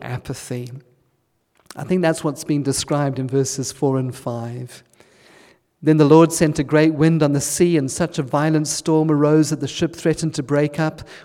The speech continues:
All the sailors were afraid, and each cried out to his own god, and they threw the cargo into the sea to lighten the ship. But Jonah had gone below deck, where he lay down and fell into a deep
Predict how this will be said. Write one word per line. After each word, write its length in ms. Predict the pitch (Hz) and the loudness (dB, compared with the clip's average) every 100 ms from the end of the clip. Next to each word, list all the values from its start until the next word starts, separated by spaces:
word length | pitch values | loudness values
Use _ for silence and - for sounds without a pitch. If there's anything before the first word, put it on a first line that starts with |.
| - | -2
All 160 | 143 | 2
the 100 | 156 | 4
sailors 400 | 156 170 160 156 | 2 2 2 2
were 120 | 156 147 | 2 0
afraid, 420 | 139 151 151 147 | 0 0 0 0
and 100 | 139 | 0
each 240 | 147 - | -2 -4
cried 320 | - 156 151 | -10 -6 -2
out 200 | 147 147 | -2 -2
to 200 | - - | -6 -6
his 200 | 147 139 | -4 -2
own 160 | 143 143 | -2 -2
god, 440 | 131 127 127 127 - - - | -4 -6 -4 -8 -12 -16 -8
and 100 | 123 | -6
they 100 | 120 | -6
threw 260 | - 170 | 2 4
the 80 | 160 | 4
cargo 400 | 165 156 151 147 | 0 -2 0 -2
into 180 | 147 143 | -2 -4
the 100 | 147 | -4
sea 240 | - 139 | -2 -4
to 120 | - 123 | -4 -8
lighten 380 | 123 131 139 | -6 -8 -8
the 40 | 135 | -8
ship. 420 | - 127 123 - - - - _ _ _ _ | -6 -6 -8 -12 -20 -20 -20 _ _ _ _
But 160 | - 131 | -10 -6
Jonah 380 | - 151 160 143 | -2 0 0 -2
had 200 | 143 135 | -4 -6
gone 240 | 143 139 | -6 -6
below 380 | 135 135 135 135 | -4 -4 -4 -4
deck, 500 | 131 120 110 - - | -6 -10 -12 -14 -18
where 140 | 139 131 | -12 -10
he 160 | 131 | -8
lay 300 | 127 127 131 | -8 -6 -6
down 480 | 127 120 117 117 123 | -6 -8 -8 -10 -12
and 180 | 135 120 | -14 -14
fell 540 | - - 127 123 127 - - - | -10 -6 -6 -6 -10 -14 -20 -10
into 340 | 139 127 131 | -10 -8 -10
a 60 | 120 | -10
deep 540 | 117 - 127 127 - | -12 -12 -12 -12 -16